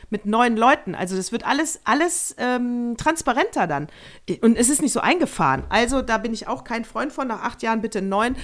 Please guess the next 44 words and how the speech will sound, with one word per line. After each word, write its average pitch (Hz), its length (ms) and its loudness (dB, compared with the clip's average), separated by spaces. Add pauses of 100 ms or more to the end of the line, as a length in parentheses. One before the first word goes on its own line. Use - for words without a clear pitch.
(260)
Aber 202 280 8
für - 180 -2
jetzt 190 360 0
gilt 247 180 0
auf 220 140 -2
jeden 214 180 0
Fall 202 160 -2
erstmal, 180 640 -2
äh, 170 40 -6
hier, 226 200 2 (100)
ich 254 140 -2
bin 269 120 2
für 254 180 2
Annalena 208 460 4
Baerbock. 247 500 4 (320)
Die 240 120 2
soll 240 220 6
Kanzlerin 247 560 2
werden. 226 340 4 (340)
Die 214 60 2
muss 226 160 2
sich 220 80 4
jetzt 196 140 2
natürlich - 300 -6
auch 196 120 -4
endlich - 340 -2
mal 220 100 4
committen. 226 480 6
Mann, 294 260 8
mach 269 200 6
mal's 269 260 6
Maul 247 280 8
auf 262 200 8
und 262 80 6
sag, 240 220 4
du 254 100 2
willst 262 180 2
es 240 120 -2
machen. 202 320 2 (240)
Wenn's 165 160 -4
der 160 180 0
Habeck 185 440 4
macht, 180 260 4
kotz - 340 4